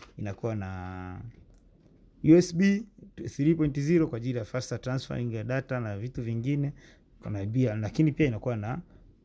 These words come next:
display port au H D M I kwa ajili ya kukuunganisha na display nyingine, external display. Hivyo ni vitu pia vya kuzingatia kwenye manunuzi ya laptop. Kwa kawaida laptop una-, unaweza kuchaji wakati unatumia.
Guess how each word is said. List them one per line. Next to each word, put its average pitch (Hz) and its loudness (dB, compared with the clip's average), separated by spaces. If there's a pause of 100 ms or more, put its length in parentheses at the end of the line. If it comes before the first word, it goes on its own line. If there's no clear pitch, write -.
(120)
display 123 0
port 113 -4 (140)
au 107 -2 (280)
H 104 -2
D 110 0
M 107 0
I 104 -2
kwa 95 -8
ajili 98 -4
ya 95 -2
kukuunganisha 107 -4
na 107 -4 (360)
display 117 2
nyingine, 101 -2
external 104 -6
display. 90 -8 (360)
Hivyo 123 -2
ni 104 -2
vitu 113 -6
pia 113 0
vya 95 -4
kuzingatia 98 -2 (340)
kwenye 98 0 (180)
manunuzi 104 0 (320)
ya 92 -4
laptop. 95 -4 (400)
Kwa 139 -2
kawaida 175 6
laptop 165 4
una-, 110 -6
unaweza 117 -4
kuchaji 110 -10
wakati 95 -10
unatumia. 85 -12